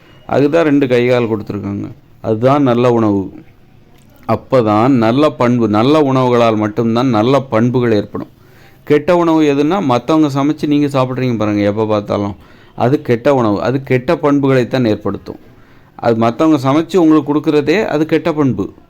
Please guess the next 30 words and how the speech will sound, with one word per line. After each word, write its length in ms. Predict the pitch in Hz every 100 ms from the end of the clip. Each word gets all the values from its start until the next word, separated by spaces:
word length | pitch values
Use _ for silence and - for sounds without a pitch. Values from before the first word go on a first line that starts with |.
| _
அங்கிருந்து 420 | - 147 170 170 165
ஆரம்பித்து 420 | 147 156 139 135
விடுகிறது. 440 | 117 104 101 - - _ _ _ - -
உணவை 440 | - 135 170 170 139
உண்பதற்கு 560 | 147 180 190 185 170
முன்பே 320 | 165 156 156
அது 180 | 185 165
கெட்ட 260 | 147 135 160
பண்பு 360 | 147 143 139
ஆரம்பித்து 380 | 123 123 110 110
விடுகிறது. 400 | 104 101 90 73
அப்புறம் 220 | 110 151
அந்த 180 | 143 139
உணவை 340 | 127 143 160 156
சாப்பிட்டால் 500 | 151 151 156 185 269 - - -
கெட்ட 280 | 190 185 196
பண்பு 320 | 185 175 170
தான் 120 | 151
வரும். 220 | 107 - -
அதனால 420 | 120 131 151 139
உணவுகள் 540 | 110 135 170 165 156
தான் 160 | 139 160
உங்கள் 260 | 147 135 127
பண்பை 380 | 120 120 131
தீர்மானிக்கும். 560 | 127 123 113 107 101 104
நீங்கள் 240 | 110 113
உயர்ந்தவரா, 680 | 107 113 123 120 117 127 170 -
தாழ்ந்தவரா, 580 | 113 110 104 107 139 175 - - - -
கேவலமானவரா, 840 | 135 143 147 147 135 123 117 117 113 -
கீழ்த்தனமா-, 640 | 170 165 135 139 127 117